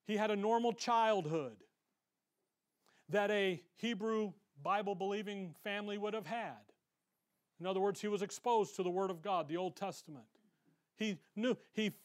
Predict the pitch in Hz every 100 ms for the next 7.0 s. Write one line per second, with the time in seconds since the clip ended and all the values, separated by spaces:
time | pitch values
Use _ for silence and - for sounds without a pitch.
0 | - - _ _ _ 220 214 - 262 269
1 | 214 - 202 175 - 233 226 175 170 160
2 | - - 208 170 185 170 165 196 190 135
3 | 147 127 _ _ _ _ _ _ _ _
4 | _ 185 165 180 185 196 180 180 208 147
5 | 110 _ _ _ _ _ _ _ _ _
6 | _ _ _ _ _ - 160 233 247